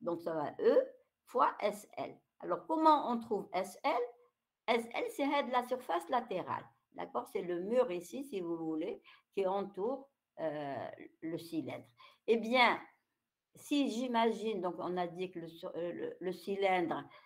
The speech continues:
a un raison, rayon petit r, si vous vous rappelez, R, c'est la distance entre le point M et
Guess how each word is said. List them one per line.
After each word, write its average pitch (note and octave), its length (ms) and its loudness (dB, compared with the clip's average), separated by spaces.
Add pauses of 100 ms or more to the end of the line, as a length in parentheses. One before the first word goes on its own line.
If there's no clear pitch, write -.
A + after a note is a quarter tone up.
(160)
a E3 100 8
un F3 260 6
raison, F3+ 640 0
rayon F3 360 0
petit F3+ 520 -8
r, C#4 220 2
si G#3 120 -6
vous F3 100 -6
vous F3+ 80 -2
rappelez, G3+ 500 0 (800)
R, F#3+ 280 4
c'est F#3 60 -2
la F3 120 6
distance E3+ 600 -2
entre E3+ 460 0 (260)
le B3 260 -2
point A3+ 380 8
M G3 500 4 (440)
et G3+ 420 4